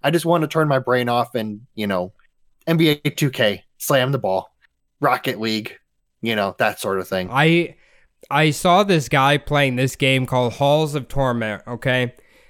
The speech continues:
Speaker 2: Um, I don't, are you familiar with the game Vampire Survivors?
Speaker 1: Possibly. I may have seen a video of people playing it on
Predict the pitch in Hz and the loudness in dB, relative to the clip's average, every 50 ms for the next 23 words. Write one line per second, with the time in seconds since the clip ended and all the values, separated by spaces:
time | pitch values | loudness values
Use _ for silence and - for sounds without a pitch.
0 | _ _ - 120 123 139 139 135 131 127 123 117 110 107 104 92 - _ _ - | _ _ -8 -2 0 0 2 2 2 2 0 0 -2 -4 -8 -10 -14 _ _ -14
1 | - _ _ _ _ _ - 139 165 196 233 226 - - 156 180 208 240 285 - | -14 _ _ _ _ _ -2 0 2 2 2 0 0 0 2 2 4 2 0 0
2 | - 185 165 165 165 170 170 170 165 160 160 151 151 - - - 147 143 - 147 | 0 0 2 4 4 4 4 4 4 4 4 2 0 -2 -10 -16 -18 -6 -4 -2
3 | 139 139 139 143 139 135 127 127 135 135 135 151 143 143 143 143 - - 147 135 | 0 2 2 2 2 2 2 2 2 2 2 2 2 2 2 0 -2 -4 -4 0
4 | 135 135 139 143 139 143 151 151 147 - - - _ _ _ _ _ _ _ _ | 2 2 2 2 0 0 -4 -4 -6 -10 -18 -20 _ _ _ _ _ _ _ _
5 | _ _ - - - - - - - - - _ _ _ _ - - 123 120 113 | _ _ -20 -20 -20 -20 -20 -20 -20 -20 -20 _ _ _ _ -10 -4 -2 0 0
6 | 110 - - 107 92 - 80 76 73 78 78 80 107 135 156 160 165 170 170 170 | 0 -2 -6 -10 -10 -10 -10 -8 -8 -8 -6 -2 0 2 4 4 4 4 4 2
7 | 165 160 - - - 156 156 151 147 143 143 143 - 127 123 123 123 117 110 107 | 2 0 -6 -2 0 2 2 4 4 2 2 0 0 0 2 2 2 0 0 0
8 | 131 135 127 120 120 117 113 110 - - 127 117 107 104 - - 120 117 110 107 | 0 0 2 2 0 0 -2 -4 -6 -6 -6 -6 -6 -6 -4 -4 -4 -4 -2 -4
9 | 107 104 104 101 98 98 | -2 -2 -2 -2 -2 -4